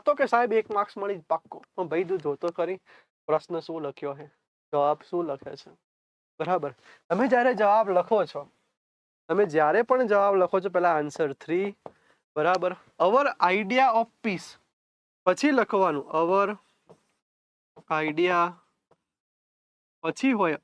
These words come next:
of peace, આવું લખો.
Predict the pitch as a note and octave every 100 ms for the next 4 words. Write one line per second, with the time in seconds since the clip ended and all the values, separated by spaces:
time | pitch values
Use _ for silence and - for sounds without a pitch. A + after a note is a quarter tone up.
0 | - D#3+ - - _ F3 F3+ F#3 - -
1 | _ _ _ _ _ _ _ _ _ _
2 | _ _ - D#3+ F3+ D#3+ D3 - F3+